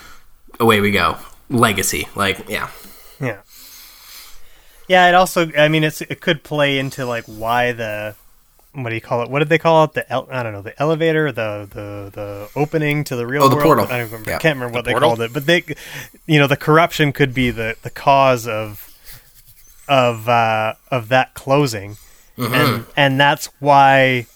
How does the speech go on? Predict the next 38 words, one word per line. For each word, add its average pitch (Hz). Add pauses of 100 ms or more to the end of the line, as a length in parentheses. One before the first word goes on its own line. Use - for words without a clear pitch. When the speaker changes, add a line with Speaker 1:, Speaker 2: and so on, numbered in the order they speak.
(180)
Speaker 2:
that's 147
why 135
they're, 123 (160)
uh, 135
Kevin 127
Flynn's 127
in 120
hiding 123
with 113
Korra 165
is 120
because, 123 (340)
uh, 120
perhaps 131
Korra 127
is 110
the 117
key 131
to 117
opening 113
it 98
back 104
up. 131 (1800)
Speaker 3:
I, 254
Speaker 1:
Yeah, -
that's 240
Speaker 3:
I, 240
I -
don't 247
Speaker 1:
great. 220
Speaker 3:
know. 202
I, 156
I 165
kinda 185
like 180
the 165
idea 143
that, 127